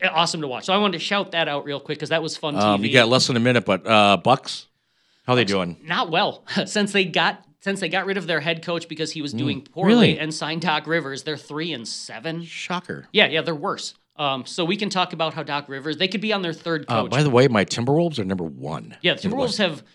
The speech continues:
Speaker 1: surprised everyone
Speaker 2: Yeah.
Speaker 1: by winning a lot more games. We're gonna have, I'm gonna have to get fluent in Timberwolf. By
Speaker 2: Yeah,
Speaker 1: the, by
Speaker 2: 'cause they're looking like they're gonna
Speaker 1: Yeah.
Speaker 2: probably go to the playoffs and make some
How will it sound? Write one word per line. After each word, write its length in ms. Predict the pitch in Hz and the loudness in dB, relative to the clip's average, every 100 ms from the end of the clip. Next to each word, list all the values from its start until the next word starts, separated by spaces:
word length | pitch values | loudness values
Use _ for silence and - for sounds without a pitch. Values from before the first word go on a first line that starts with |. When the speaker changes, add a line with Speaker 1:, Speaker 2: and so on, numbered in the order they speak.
| _ | _
Speaker 1:
surprised 800 | - 190 - 180 170 175 170 160 _ - | -8 -8 -4 0 2 0 -2 -8 _ -10
everyone 580 | 147 156 180 180 185 202 | -8 -4 -4 -2 -4 -2
Speaker 2:
Yeah. 40 | |
Speaker 1:
by 460 | 156 107 143 143 - | 2 4 4 0 -6
winning 380 | 143 160 170 147 | -6 -2 -2 -4
a 80 | 117 | -8
lot 340 | 117 151 - | -2 -2 -2
more 220 | 180 190 | -8 -6
games. 420 | 185 190 196 202 - | -4 -4 -4 -8 -10
We're 100 | - | -8
gonna 140 | 240 277 | -6 -4
have, 140 | 220 - | -4 0
I'm 160 | 233 | 0
gonna 140 | 285 175 | 0 -2
have 100 | 165 | -4
to 60 | |
get 140 | 170 165 | -6 -8
fluent 320 | 165 156 151 | -6 -6 -6
in 120 | 117 | -8
Timberwolf. 540 | - 160 120 104 90 - _ | -8 -8 -8 -12 -18 -20 _
By 120 | 139 | 8
Speaker 2:
Yeah, 200 | 143 175 | 10 10
Speaker 1:
the, 120 | 131 156 | 6 2
by 120 | 156 | 4
Speaker 2:
'cause 100 | 139 | 4
they're 240 | 117 170 185 | 8 8 8
looking 220 | 175 170 | 6 0
like 160 | 156 147 | -2 0
they're 80 | |
gonna 140 | 143 135 | -2 -2
Speaker 1:
Yeah. 100 | 165 | -2
Speaker 2:
probably 200 | 147 147 | 4 4
go 60 | 147 | 4
to 40 | 151 | 0
the 80 | |
playoffs 440 | 143 139 143 156 - | 2 2 2 0 -2
and 80 | 135 | -6
make 140 | 139 | -6
some 320 | - 139 135 | -4 -4 -4